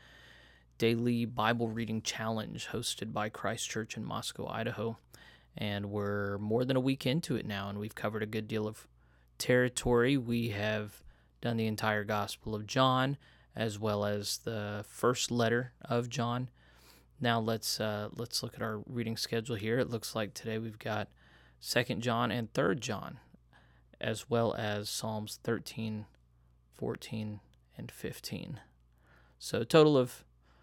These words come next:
five chapters today. Um, I don't know that there's anything that needs to be said before we begin, so let's, uh, go ahead and dive right into Second John,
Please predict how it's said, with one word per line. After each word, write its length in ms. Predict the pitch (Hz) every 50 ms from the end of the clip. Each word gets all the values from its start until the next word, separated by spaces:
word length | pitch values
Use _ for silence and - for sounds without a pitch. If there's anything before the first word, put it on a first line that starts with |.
| _ _ _
five 280 | - - 127 123 131 123
chapters 600 | - - - 113 110 - - 117 117 - - -
today. 400 | - - 117 117 113 117 131 123 - - _ _ _ _ _ _ _ _ _ _ _ _ _ _ _ _ _ _ _ _ - - - - - - - - _ -
Um, 800 | 107 123 110 107 104 104 104 104 104 104 107 107 107 110 110 - - _ _ _ _ _ _ _ _ _ _ _ _ _ _ _ _ _ -
I 100 | - 113
don't 180 | 110 110 98 127
know 140 | 120 113
that 140 | 110 113 117
there's 180 | 120 117 110 120
anything 320 | 117 120 117 - 131 120
that 80 | 120 123
needs 220 | 127 123 120 -
to 60 | -
be 80 | 127 123
said 300 | - - - 131 131 123
before 280 | 120 - - 123 117 117
we 120 | 120 120
begin, 380 | 117 120 120 131 131 131 120 117
so 480 | 117 - - - 113 110 110 123 139 - - - - - - - - - - - - _ _ _ -
let's, 340 | 113 113 - - - - 120
uh, 240 | 113 110 107 107 - 135
go 160 | 120 117 117
ahead 200 | 110 110 113 107
and 160 | 113 113 110
dive 360 | - 110 107 107 110 110 -
right 200 | 110 110 110 110
into 460 | 110 110 117 123 - - - - 123
Second 640 | 120 - - - - 117 120 - - 143 - - 123
John, 480 | 117 123 120 113 117 123 143 165 240